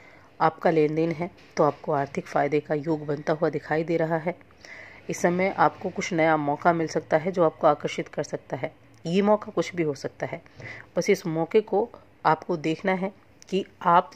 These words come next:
उस मौके का फ़ायदा कैसे उठा सकते हैं।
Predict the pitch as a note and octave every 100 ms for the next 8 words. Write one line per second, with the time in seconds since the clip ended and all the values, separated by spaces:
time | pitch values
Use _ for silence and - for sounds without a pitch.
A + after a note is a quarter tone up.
0 | - - F3 D#3+ - G3 F3+ - _ -
1 | F#3+ E3 - C#3+ C#3 D3 - D3 F#3 E3+
2 | E3+ E3+ F3 - E3 F3